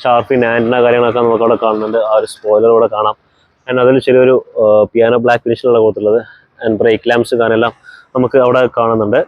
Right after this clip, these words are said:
ആ, റിയറിൽ നമുക്ക് അതുപോലെ തന്നെയാണ് ആ ഒരു ലൈറ്റ്സ് കൊടുത്തിട്ടുള്ളത്. And അവിടെയും ചെറിയ ഇൻഡിക്കേറ്റേഴ്സ്, റിവേഴ്സ് ലൈറ്റ്സ് കാര്യമെല്ലാം നമുക്ക് ഇവിടെ കാണുന്നുണ്ട്. റിഫ്ലക്റ്റേഴ്സ് അവിടെ കാണാം. ഫ്രണ്ടിൽ കണ്ടതുപോലെ തന്നെ അവിടെ ആ ഒരു റിവേഴ്സ് ലൈറ്റ്സും അതുപോലെ തന്നെ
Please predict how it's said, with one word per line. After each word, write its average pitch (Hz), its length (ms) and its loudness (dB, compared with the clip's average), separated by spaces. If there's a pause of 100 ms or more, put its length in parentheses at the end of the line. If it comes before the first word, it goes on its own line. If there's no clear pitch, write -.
(1120)
ആ, - 20 0 (640)
റിയറിൽ 151 320 2
നമുക്ക് 151 280 0
അതുപോലെ 139 300 2
തന്നെയാണ് 127 320 0 (140)
ആ 120 100 2
ഒരു 120 140 -2
ലൈറ്റ്സ് 120 300 -2 (160)
കൊടുത്തിട്ടുള്ളത്. 110 500 0 (1800)
And 120 200 0
അവിടെയും 123 300 0
ചെറിയ 127 160 0 (160)
ഇൻഡിക്കേറ്റേഴ്സ്, 120 580 -2 (100)
റിവേഴ്സ് 120 260 0
ലൈറ്റ്സ് 123 220 -8
കാര്യമെല്ലാം 117 340 0
നമുക്ക് 113 260 -2 (120)
ഇവിടെ 110 180 2 (100)
കാണുന്നുണ്ട്. 104 380 0 (380)
റിഫ്ലക്റ്റേഴ്സ് 131 440 -2
അവിടെ 120 240 2
കാണാം. 110 200 -2 (260)
ഫ്രണ്ടിൽ 151 320 2
കണ്ടതുപോലെ 143 520 2
തന്നെ 151 180 0 (300)
അവിടെ 120 200 2 (140)
ആ 123 100 2
ഒരു 123 180 0
റിവേഴ്സ് 120 280 -2
ലൈറ്റ്സും 123 340 -4
അതുപോലെ 117 260 0
തന്നെ 117 180 -4